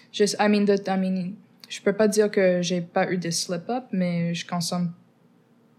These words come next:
pas dans ma, dans ma vie, you know, et j'ai, j'ai aucun, euh,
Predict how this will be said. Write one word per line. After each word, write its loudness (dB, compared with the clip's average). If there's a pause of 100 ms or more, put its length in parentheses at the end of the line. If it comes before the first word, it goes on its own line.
(380)
pas 6
dans 2
ma, 0 (180)
dans -2
ma -2
vie, -8 (100)
you -4
know, -2
et -2
j'ai, -2
j'ai -6
aucun, -4
euh, -6